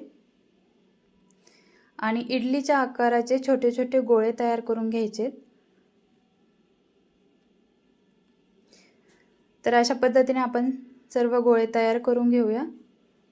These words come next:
तर आता इडलीच्या भांड्यामध्ये दीड ग्लास पाणी घालून घ्यायचे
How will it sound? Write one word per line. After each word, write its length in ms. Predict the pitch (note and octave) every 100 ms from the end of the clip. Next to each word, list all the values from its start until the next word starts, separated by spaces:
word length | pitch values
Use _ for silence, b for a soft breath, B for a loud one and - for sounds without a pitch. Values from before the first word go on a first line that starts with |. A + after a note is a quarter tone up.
| _ _ _ _ _ _ _ _ _ _ _ _ _ _ _ _ _ _ _ _ _ _ _ _ _ _ _ _ _ _ b b b b b b _ -
तर 100 | B3
आता 300 | A#3+ B3 B3 A#3+
इडलीच्या 420 | B3 B3 B3+ C4+
भांड्यामध्ये 680 | C4+ C4 B3 A#3+ A#3 G#3+ C4 - b b b -
दीड 280 | A3 B3+ B3+
ग्लास 380 | B3 A#3+ A#3+ A#3+
पाणी 300 | A#3+ A3 A3+
घालून 320 | B3 A#3+ A#3
घ्यायचे 460 | A#3+ A3 G#3+ G#3+